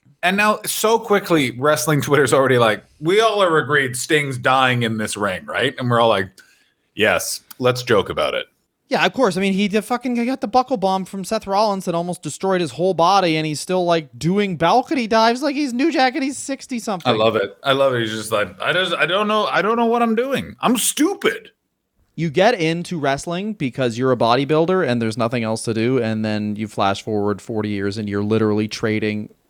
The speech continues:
Speaker 2: your golden years <laughs> for, let's get
Speaker 1: I mean,
Speaker 2: some,
Speaker 1: I don't feel that bad
Speaker 2: let's
Speaker 1: for
Speaker 2: get some
Speaker 1: Sting.
Speaker 2: neck
Speaker 1: He has
Speaker 2: beards.
Speaker 1: so much money. Sting has been on
Speaker 2: And he's a
Speaker 1: television.
Speaker 2: Christian, and he doesn't drink, and he loves to fucking work the lats and the traps. So good for
Speaker 1: Oh,
Speaker 2: him.
Speaker 1: he certainly does. That guy know, and he know what he knows how to do. He knows
Speaker 2: What
Speaker 1: how
Speaker 2: do you
Speaker 1: to
Speaker 2: mean?
Speaker 1: whisper into Darby Allin's ear, where I'm like, "He didn't say anything, but it looked like he did."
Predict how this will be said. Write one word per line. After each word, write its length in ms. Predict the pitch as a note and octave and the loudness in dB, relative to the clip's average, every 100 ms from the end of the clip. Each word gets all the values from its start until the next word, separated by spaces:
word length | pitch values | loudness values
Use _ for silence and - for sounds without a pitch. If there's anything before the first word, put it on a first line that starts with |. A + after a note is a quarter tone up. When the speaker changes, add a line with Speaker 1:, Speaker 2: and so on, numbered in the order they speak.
| _ _ - | _ _ -10
Speaker 2:
your 280 | D#3+ C#3+ D3+ | -2 4 4
golden 360 | D3 B2 A#2+ F#2+ | 4 2 0 -4
years 400 | A2+ G2+ A2+ - - - | -8 -8 -10 -12 -14 -14
<laughs> 160 | _ - | _ -20
for, 560 | - C#3 A#2 G#2 G2+ _ _ _ | -4 0 2 0 -4 _ _ _
let's 320 | B2 A#2 A2 - | -12 -8 -8 -6
get 140 | D3 - | -6 -4
Speaker 1:
I 40 | |
mean, 120 | C3+ C3 | -2 0
Speaker 2:
some, 60 | |
Speaker 1:
I 20 | |
don't 180 | A#2+ A#2+ | 0 0
feel 160 | A2+ G#2 | 0 0
that 160 | G2 | 0
bad 60 | G2 | -2
Speaker 2:
let's 120 | F2+ | -2
Speaker 1:
for 80 | B2+ | 0
Speaker 2:
get 40 | E3+ | -2
some 140 | E3+ | -2
Speaker 1:
Sting. 100 | D3+ | -2
Speaker 2:
neck 160 | D3 C#3 | -4 -2
Speaker 1:
He 140 | B2+ | 0
has 180 | C3 B2 | 2 2
Speaker 2:
beards. 80 | - | 0
Speaker 1:
so 320 | - G2+ G2+ | 0 2 0
much 280 | - E2+ - | 0 -4 -4
money. 280 | F2+ E2 - | -8 -6 -8
Sting 320 | - - D3 | -8 0 2
has 160 | E3+ F#3+ | 2 0
been 160 | F#3 E3 | 0 0
on 140 | E3 | 0
Speaker 2:
And 20 | |
he's 60 | D#3+ | 0
a 20 | |
Speaker 1:
television. 560 | A#2+ A2 - - F#2+ F#3 | 2 2 2 0 0 2
Speaker 2:
Christian, 460 | D4+ - E4 E4 | 0 0 -4 -4
and 120 | B3+ B3+ | -2 -2
he 40 | |
doesn't 220 | B3+ A3 | -2 -4
drink, 480 | G#3+ G3 D3 A2 _ - | -6 -6 -6 -8 _ -12
and 100 | E3 | -4
he 60 | |
loves 260 | E3 E3+ D#3+ | 2 4 2
to 80 | F3 | -4
fucking 640 | - E3+ D#3 C#3 C3+ B2 | -2 -2 0 -2 0 0
work 220 | C3 C#3+ | -2 -4
the 60 | B2+ | -6
lats 340 | A#2+ B2 A#2+ | -4 -6 -6
and 60 | A2+ | -12
the 60 | |
traps. 520 | G2+ G#2 - - - _ | -14 -14 -14 -18 -20 _
So 180 | - C#3 | -20 -16
good 120 | C3+ | -4
for 40 | |
Speaker 1:
Oh, 60 | G2+ | -2
Speaker 2:
him. 60 | |
Speaker 1:
he 40 | E2 | -2
certainly 380 | - C#3+ G#2 - | -4 -4 -4 0
does. 380 | G2 E2 D2 | 2 2 -2
That 120 | - B2 | -8 -4
guy 140 | F#3+ | -2
know, 100 | D#3+ | -2
and 200 | C#3 D3 | -2 -2
he 180 | E3 G3 | 0 0
know 120 | G#3 | 0
what 120 | B3 | 0
he 80 | C4+ | 0
knows 260 | G3 F#3+ G3 | 0 0 0
how 80 | |
to 100 | F#3+ | 0
do. 280 | D#3+ C#3 F#3 | 0 0 0
He 140 | G3 E3 | -2 -4
knows 240 | E3 F3+ | -4 -2
Speaker 2:
What 80 | G3+ | 0
Speaker 1:
how 40 | |
Speaker 2:
do 80 | G3+ | 2
you 60 | D#3 | 2
Speaker 1:
to 60 | |
Speaker 2:
mean? 80 | A2+ | 0
Speaker 1:
whisper 500 | A#2+ C#3+ - F3+ F3+ | 0 0 -2 0 0
into 180 | D#3+ D3 | 0 -2
Darby 440 | B2+ A#2+ C3 C3+ | 2 2 2 2
Allin's 280 | B2+ C3+ C3 A#2+ | 0 0 0 2
ear, 160 | C#3 | 2
where 120 | D3+ B2 | 4 2
I'm 100 | B2+ | 4
like, 340 | B2 B2 B2 | 2 2 -2
"He 100 | C#3 | -4
didn't 200 | D3+ F2+ | -2 -2
say 120 | G2+ | -2
anything, 300 | G2+ A#2 G2 | 0 0 0
but 100 | F2 | -2
it 40 | F2 | 0
looked 200 | G#2 A#2 | 0 0
like 140 | E2+ | -2
he 60 | D#2+ | 0
did." 240 | E2 G2+ | -2 -2